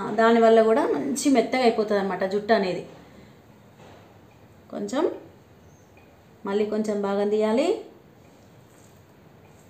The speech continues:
ఇది హెయిర్ లాస్ కూడా తగ్గిస్తది. ఏందంటే మీరు చి-, జిడ్డు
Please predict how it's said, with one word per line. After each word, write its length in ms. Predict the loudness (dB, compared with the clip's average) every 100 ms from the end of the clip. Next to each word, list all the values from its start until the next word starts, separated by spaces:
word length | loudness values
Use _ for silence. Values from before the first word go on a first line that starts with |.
| _ _ _ -20 -16 -2
ఇది 140 | 2 4
హెయిర్ 240 | 8 6 6
లాస్ 220 | 2 2 0
కూడా 120 | 0 2
తగ్గిస్తది. 560 | 2 0 2 2 2 0 -2 -4 -18 -20 -20 _ -20 -2 0
ఏందంటే 320 | 2 2 0 0
మీరు 140 | -2 -4
చి-, 200 | -6 -6 -4
జిడ్డు 200 | -2 -2